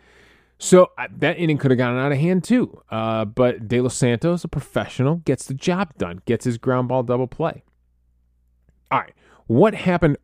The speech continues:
earlier in this game? I guess this isn't gonna be that short of an episode. Uh, what happened earlier in this game? Uh, well, the first inning rallies by both teams. I mean, my, my big storyline of the game, my big moment of this game, before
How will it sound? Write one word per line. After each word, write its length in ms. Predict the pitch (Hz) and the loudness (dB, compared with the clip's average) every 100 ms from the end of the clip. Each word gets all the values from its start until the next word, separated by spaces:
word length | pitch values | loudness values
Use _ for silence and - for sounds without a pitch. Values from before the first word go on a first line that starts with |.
| - | 0
earlier 360 | 143 147 147 | 2 4 2
in 80 | 147 | 0
this 160 | 143 - | -2 -2
game? 260 | 139 135 | -2 0
I 80 | 110 | -2
guess 160 | 117 123 | -2 -4
this 140 | 131 | -4
isn't 140 | 139 113 | -2 0
gonna 140 | 98 | 0
be 60 | 92 | -4
that 180 | 87 - | -8 -10
short 240 | - 92 | -8 -8
of 80 | 98 | -8
an 80 | 92 | -10
episode. 440 | - - 82 - _ - - _ - | -12 -14 -14 -14 _ -20 -20 _ -4
Uh, 240 | 127 127 123 | 2 4 4
what 240 | 139 170 | 4 0
happened 380 | - 175 165 147 151 | 0 -2 0 -2 2
earlier 400 | 151 147 151 143 | 4 4 4 2
in 100 | 143 | 2
this 160 | 135 | 0
game? 440 | 113 117 123 131 - _ _ _ _ | 0 0 0 -2 -6 _ _ _ _
Uh, 440 | 127 120 123 123 117 | 0 2 2 0 2
well, 300 | 151 147 - | 2 2 2
the 140 | 147 | 0
first 420 | 139 202 214 - 175 | 0 2 0 0 0
inning 240 | 165 139 | 2 2
rallies 440 | 120 120 117 107 107 | 2 0 0 -2 -2
by 180 | 110 | -2
both 380 | 107 117 113 - | -2 0 0 0
teams. 340 | - 101 98 - - | -4 -4 -4 -8 -6
I 100 | - | -4
mean, 340 | 214 202 190 _ _ _ _ _ - | -2 -4 -6 _ _ _ _ _ -2
my, 460 | 127 156 208 214 - | 2 4 4 0 0
my 220 | 156 175 175 131 - | 0 4 2 0 2
big 340 | 220 214 190 | 4 4 4
storyline 580 | 160 - 185 180 165 151 | 0 2 4 6 4 2
of 60 | 135 | 0
the 80 | 110 | 0
game, 260 | 107 82 90 | -2 -4 -4
my 100 | 127 | -2
big 300 | 123 180 165 | 2 4 4
moment 320 | 165 160 147 | 4 4 2
of 200 | 143 131 | 2 2
this 180 | 135 120 | 2 2
game, 300 | 113 90 - | -2 -4 -4
before 480 | 117 - - 175 190 | -6 -6 2 2 2